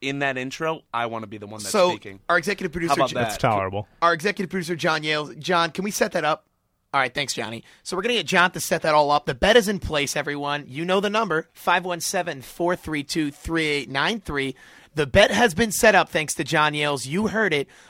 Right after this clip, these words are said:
Speaker 2: Austin Goodman's Octopi Hockey Town intro versus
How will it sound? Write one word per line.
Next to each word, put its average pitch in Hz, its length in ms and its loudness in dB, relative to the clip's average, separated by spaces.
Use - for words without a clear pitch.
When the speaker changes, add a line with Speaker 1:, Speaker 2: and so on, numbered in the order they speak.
Speaker 2:
Austin 202 380 4
Goodman's 175 380 2
Octopi 202 600 4
Hockey 180 380 -2
Town 170 460 2
intro 156 480 2
versus 143 480 -4